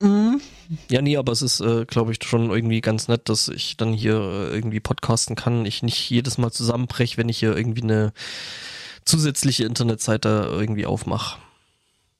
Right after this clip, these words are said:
Speaker 1: Mhm. Ah. Oh.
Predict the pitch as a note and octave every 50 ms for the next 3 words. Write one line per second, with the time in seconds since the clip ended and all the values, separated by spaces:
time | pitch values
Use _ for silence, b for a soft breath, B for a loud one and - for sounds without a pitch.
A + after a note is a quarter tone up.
0 | _ _ _ _ _ _ _ _ _ _ _ _ _ _ _ _ _ _ _ _
1 | _ _ - D#3+ D#3 D#3+ E3 E3+ F3 F3 - _ _ _ _ _ _ _ _ _
2 | _ _ _ _ _ _ _ _ _ _ _ _ _ _ _ _ _ _ _ _
3 | _ _ _ _ _ _ _ _ _ _ _ _ _ _ B2 A#2+ A#2 A2+ A2 G#2
4 | - - - _ _ _ _ _ _ _ _ _ _ G#3+ G#3+ F3+ B2